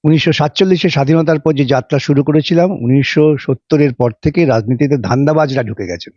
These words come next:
এই ধান্দাবাজরাই বিভিন্ন সময় বিভিন্ন রাজনৈতিক দল তৈরি করেছেন, অবাঞ্ছিত সম্পদ তৈরি করেছেন, অবাঞ্ছিত আচরণ করেছেন মানুষের সাথে।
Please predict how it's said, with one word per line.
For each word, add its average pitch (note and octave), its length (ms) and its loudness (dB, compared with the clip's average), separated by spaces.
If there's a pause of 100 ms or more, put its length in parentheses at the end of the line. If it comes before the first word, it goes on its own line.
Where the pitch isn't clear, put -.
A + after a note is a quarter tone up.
(1300)
এই C3+ 60 4
ধান্দাবাজরাই F#3 720 2
বিভিন্ন E3 340 0
সময় E3+ 200 0
বিভিন্ন D#3 340 2
রাজনৈতিক C#3 540 0
দল C3+ 240 0
তৈরি D#3 240 2
করেছেন, E3 480 0 (440)
অবাঞ্ছিত D3+ 500 0
সম্পদ C#3 500 -2
তৈরি D#3 240 2
করেছেন, E3 460 0 (420)
অবাঞ্ছিত D3+ 600 0
আচরণ D#3+ 440 2
করেছেন E3 360 0
মানুষের D#3 360 2
সাথে। D#3 320 -2